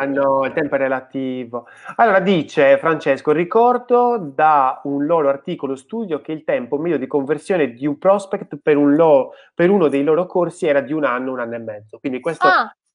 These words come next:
Speaker 1: assolutamente d'accordo, quindi con la mia teoria che ha assolutamente a lungo termine. Bravi.
Speaker 2: Mm.
Speaker 1: Grazie, Francesco, di avermi condiviso questa cosa, perché s-,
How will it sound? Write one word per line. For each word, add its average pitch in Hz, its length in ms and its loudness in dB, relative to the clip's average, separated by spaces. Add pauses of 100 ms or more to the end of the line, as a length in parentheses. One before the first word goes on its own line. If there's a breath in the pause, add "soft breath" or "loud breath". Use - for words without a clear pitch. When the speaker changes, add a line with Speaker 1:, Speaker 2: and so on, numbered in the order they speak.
(160)
Speaker 1:
assolutamente 170 840 2
d'accordo, 135 1600 4
quindi 131 200 -8
con 139 100 0
la 135 100 -2
mia 135 140 -2
teoria 143 540 -2
che 127 180 -6
ha 123 220 0
assolutamente 139 580 -6
a 127 40 -4
lungo 123 280 -8
termine. 110 460 -10 (200)
Bravi. 135 380 0
Speaker 2:
Mm. 269 160 -2 (560 soft breath)
Speaker 1:
Grazie, 160 380 0
Francesco, 127 400 -8
di 117 80 -4
avermi 120 240 -8
condiviso 117 400 -10
questa 139 220 -10
cosa, 170 200 0
perché 123 720 -2
s-, - 160 -14